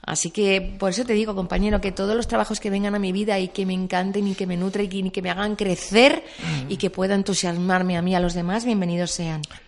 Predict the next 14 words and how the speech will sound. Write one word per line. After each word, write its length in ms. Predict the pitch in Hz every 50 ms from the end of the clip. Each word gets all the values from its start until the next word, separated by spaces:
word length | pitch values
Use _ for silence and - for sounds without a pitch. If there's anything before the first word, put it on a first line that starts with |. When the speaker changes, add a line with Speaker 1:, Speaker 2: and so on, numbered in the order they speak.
| - - - - - - -
Speaker 2:
Eh, 460 | 135 139 139 143 147 143 143 147 143 143
nos 300 | 147 143 143 139 135 202
hemos 260 | 190 180 190 196 190 185
enterado 880 | 180 175 143 175 170 170 175 180 185 196 214 226 233 226 196 - - -
que 560 | 165 165 165 165 165 160 160 156 151 151 147
viene 680 | 139 147 160 170 180 196 196 202 196 196 190 185 180 170
recientemente 1200 | 147 143 147 147 139 - 190 175 175 170 151 170 160 165 165 175 180 175 - - 190 190 190 185
de 320 | 170 151 156 147 147 143
Málaga 680 | 143 143 139 143 147 160 170 175 185 190 202 208 202
de 280 | 190 170 160 156 151 143
rodar 720 | 117 135 139 139 143 151 160 170 170 170 160 160 151 160 156
una 600 | 160 165 170 165 160 151 147 147 147 143 139 120
serie, 560 | - - - 113 131 175 202 208 160 131 120
¿no? 260 | 113 123 139 180 175